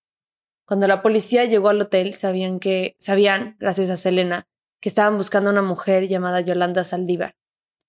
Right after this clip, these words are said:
y una pol-, y un policía la interceptó sin saber que era, que era ella en el estacionamiento.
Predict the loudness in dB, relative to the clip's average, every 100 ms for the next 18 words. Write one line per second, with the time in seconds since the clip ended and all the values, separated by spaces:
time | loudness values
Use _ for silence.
0 | _ _ 0 2 2 0 -2 -2 2 2
1 | 2 0 0 2 2 2 -2 -2 -2 -2
2 | -2 -4 -2 0 0 2 0 0 0 0
3 | 0 -2 -4 0 0 0 -2 -4 -10 _
4 | _ -4 0 0 0 0 0 -2 -2 -2
5 | -2 -4